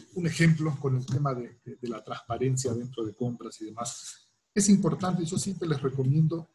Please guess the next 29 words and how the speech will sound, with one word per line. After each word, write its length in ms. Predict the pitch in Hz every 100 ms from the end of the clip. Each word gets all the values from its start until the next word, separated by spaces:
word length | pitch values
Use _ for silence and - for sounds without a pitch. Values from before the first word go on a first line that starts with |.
| _
que 120 | - 131
toda 220 | 175 165
empresa, 440 | 131 151 160 135
por 100 | 127
más 200 | 127 151
grande 300 | 139 143 139
o 80 | 123
chica 300 | - 156 131
que 100 | -
sea, 340 | - 139 139 - _ _ _ -
siempre 360 | - 233 196
tenga 200 | 196 196
un 200 | 196 165
procedimiento 1000 | - 131 - 139 127 127 139 156 113 - - - _ _ _ _ - _ _ _ _ _
para 260 | 123 117
hacer 280 | 113 - 139
las 200 | 127 123
compras. 680 | - 117 104 - - - - _ _ _
Y 240 | - - 135
siempre 300 | 190 165 156
es 40 |
bueno 220 | 165 165
poner 240 | - 131 135
ejemplos. 400 | 131 127 - 117
Yo 80 | 170
trabajaba 360 | 160 151 160
en 60 | 156
una 160 | 147
empresa 480 | 131 131 151 147 170